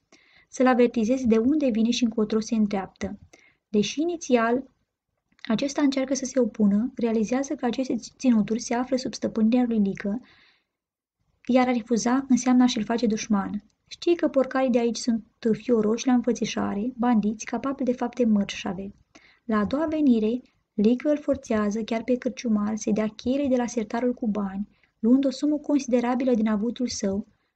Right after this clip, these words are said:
ca pe un veritabil stăp-, ca un veritabil stăpân al locului. Ghiță acceptă compromisul, mai mult forțat de împrejurări, să devină omul sămădăului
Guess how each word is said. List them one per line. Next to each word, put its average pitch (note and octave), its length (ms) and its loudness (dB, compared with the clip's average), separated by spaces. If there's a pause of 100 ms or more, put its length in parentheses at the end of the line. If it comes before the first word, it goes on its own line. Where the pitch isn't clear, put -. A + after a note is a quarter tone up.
ca - 160 -8
pe D#4+ 100 0
un C#4+ 100 4
veritabil A#3+ 500 0
stăp-, A#3 360 -8
ca B3 160 -2
un B3+ 120 4
veritabil A#3 440 0
stăpân A3+ 360 -2
al G#3+ 120 0
locului. F#3+ 480 -4 (2000)
Ghiță E4+ 280 -6
acceptă C4+ 440 -2
compromisul, A3+ 840 0
mai A3 120 0
mult B3+ 180 4
forțat A#3 320 -4
de A#3+ 60 2
împrejurări, G#3+ 520 -2
să A3+ 120 -4
devină G#3+ 320 -2
omul B3+ 240 4
sămădăului G#3 840 -2